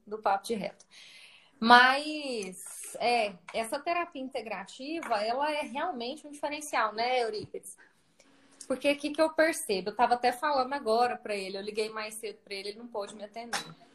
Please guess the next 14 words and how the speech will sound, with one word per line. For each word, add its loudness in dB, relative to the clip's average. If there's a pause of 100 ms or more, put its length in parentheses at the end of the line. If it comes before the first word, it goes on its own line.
(180)
É, 2
quando -2
a 0
gente -6
entende -2
o -2
ser -2
humano 0 (400)
completo, 4 (580)
a 8
gente 6
para 12
de 2
achar 2